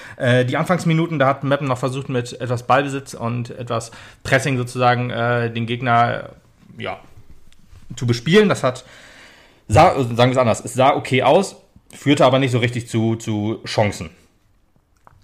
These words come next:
Ja, wie die, wie die, wie das Spielsystem so, äh, insgesamt aussah,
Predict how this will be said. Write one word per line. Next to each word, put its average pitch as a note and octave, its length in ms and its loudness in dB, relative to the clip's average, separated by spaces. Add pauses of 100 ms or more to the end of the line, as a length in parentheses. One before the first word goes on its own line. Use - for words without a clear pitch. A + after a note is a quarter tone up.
Ja, G#2+ 80 -2
wie A2+ 60 0
die, C3 200 2
wie C3+ 100 0
die, C3 240 -2
wie C3 80 -4
das B2+ 160 0
Spielsystem E3+ 480 -4
so, C#3 100 -6
äh, - 380 -10
insgesamt B2+ 400 -2
aussah, C#3+ 480 -2